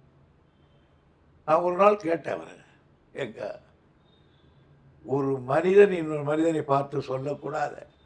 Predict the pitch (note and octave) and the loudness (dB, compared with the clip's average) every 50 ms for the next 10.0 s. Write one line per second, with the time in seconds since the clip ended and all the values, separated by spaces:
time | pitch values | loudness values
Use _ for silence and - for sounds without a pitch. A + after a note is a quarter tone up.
0 | _ _ _ - B2 B2+ C3 B2+ - C#3 C#3 C#3 C3 C3+ C#3 C3+ - B2+ A2+ A2+ | _ _ _ -2 0 0 0 0 -2 -4 -4 -2 -2 -4 -6 -6 -8 -10 -10 -8
1 | C3+ A#2+ A#2 A2+ G#2 - - - - _ _ _ _ _ _ _ _ _ _ _ | -10 -10 -10 -10 -12 -12 -12 -14 -20 _ _ _ _ _ _ _ _ _ _ _
2 | _ _ _ - - C3+ D3 E3+ E3 D3+ C3+ - C3+ C3 A#2 - - - G#2 G#2 | _ _ _ -8 -4 -2 -2 -2 -2 -4 -6 -6 -6 -6 -6 -8 -12 -12 -14 -14
3 | - - - - - G2+ F2+ F2+ E2 - - - _ _ _ _ _ _ _ _ | -14 -16 -18 -18 -18 -18 -18 -18 -18 -20 -20 -20 _ _ _ _ _ _ _ _
4 | - C#3 D3 D3 D#3 C#3+ E3 D#3+ D#3 C#3 B2 C3 B2 A2+ A#2+ A#2 A#2 A2+ A#2+ C#3 | -2 -2 0 0 -2 -2 -2 -2 -2 -2 -2 -6 -8 -6 -8 -8 -8 -8 -6 -6
5 | D3 D3 D3 D3 D#3 E3 D#3+ D#3+ C#3 C#3 C#3 D3 C#3+ C3+ C3 B2+ C3+ C3 A#2+ G#2+ | -6 -6 -4 -4 -4 -4 -4 -6 -10 -10 -8 -8 -8 -4 -4 -4 -4 -4 -6 -12
6 | - _ _ _ _ _ - C3 C3+ D3 D3 C#3 - - - - - - - - | -18 _ _ _ _ _ -6 -4 0 0 0 0 -2 -4 -6 -8 -8 -10 -16 -20
7 | - _ _ _ _ _ _ _ _ _ - - - - - - - - - - | -20 _ _ _ _ _ _ _ _ _ -16 -12 -10 -10 -12 -10 -12 -14 -14 -14
8 | - - - - _ _ _ _ _ _ _ _ _ _ _ _ _ - - - | -16 -20 -20 -20 _ _ _ _ _ _ _ _ _ _ _ _ _ -20 -16 -16
9 | G2 G2+ G#2+ A2 A2 A#2+ A#2+ A#2 G#2+ G#2+ - G2 F2 E2 F2+ - - - - - | -16 -16 -16 -14 -12 -10 -10 -8 -8 -10 -10 -12 -12 -12 -14 -14 -14 -16 -16 -18